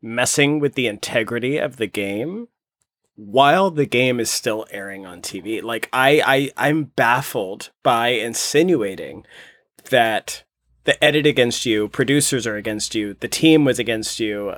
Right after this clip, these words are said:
Like, it, it's just so, it is so embarrassing that you're partaking in this. You have all the pictures on your Instagram. You have all the stills from the game. You're clearly trying to be a part of it.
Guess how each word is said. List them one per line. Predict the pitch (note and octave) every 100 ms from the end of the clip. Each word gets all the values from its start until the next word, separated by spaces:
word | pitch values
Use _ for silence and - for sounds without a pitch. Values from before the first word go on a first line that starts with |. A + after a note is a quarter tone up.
| -
Like, | D3+ B2 - - - _ _ -
it, | E3+ - _ _ _ _ _ _ -
it's | F3
just | - F#3 -
so, | - F3+ G3 D3+
it | C#3+
is | C3+
so | - - D3+
embarrassing | C#3+ A#2 A2+ B2+ A#3 - - F#2 F2 D3+ - _ _ -
that | D3 C3+
you're | D3 E3+ F3 E3+ - _ _ _ _ _ -
partaking | - E3 D3 - F3+ - C3+ A2+
in | G2+
this. | E2+ D#2+ -
You | C#3
have | C3 A#2 -
all | F#3 G3 F#3+
the | E3
pictures | - G3+ - - C3 A2
on | A#2+ A#2
your | A#2
Instagram. | G#2 A2+ - A2+ G#2+ G2 G#2+
You |
have | B2+ B2+
all | D3+ E3+ F3
the | F3 D#3+ C#3+
stills | - - - F#3+ D#3 C#3 -
from | B2+ B2
the |
game. | A#2 B2 A#2 A2+ - - - _
You're | E3
clearly | D3 - A#3+ D4+ A3 G2+ G2 D#3+ -
trying | - E3 E3 G#3 F#3+
to | - C#3
be | C#3 C3
a |
part | - E3 D3
of | F#2
it. | -